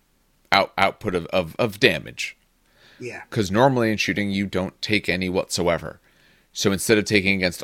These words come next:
Speaker 1: all, you take a few. The extra four inches is useful. Most other shooting is a bit shorter, so you are outranging to a, to an extent.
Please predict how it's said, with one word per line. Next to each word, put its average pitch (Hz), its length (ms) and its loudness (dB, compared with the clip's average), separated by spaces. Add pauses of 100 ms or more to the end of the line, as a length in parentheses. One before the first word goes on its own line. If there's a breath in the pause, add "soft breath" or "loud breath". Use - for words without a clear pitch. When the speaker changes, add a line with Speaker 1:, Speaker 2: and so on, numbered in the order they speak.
Speaker 1:
all, 117 560 6
you - 60 -10
take 92 180 -2
a 95 80 -2
few. 95 280 0
The 87 140 2
extra 147 220 -2
four 175 240 -6
inches 113 240 -8
is 110 160 -8
useful. 95 640 -4 (440 loud breath)
Most 127 380 2
other 147 220 -2
shooting 107 460 -2
is 87 140 -4
a 87 60 -6
bit - 180 -6
shorter, 120 680 -4 (260)
so 92 300 2
you 95 180 2
are 101 160 10
outranging 95 600 0
to 90 180 -8
a, 82 220 -8
to - 260 -4
an 76 80 -4
extent. 71 480 -8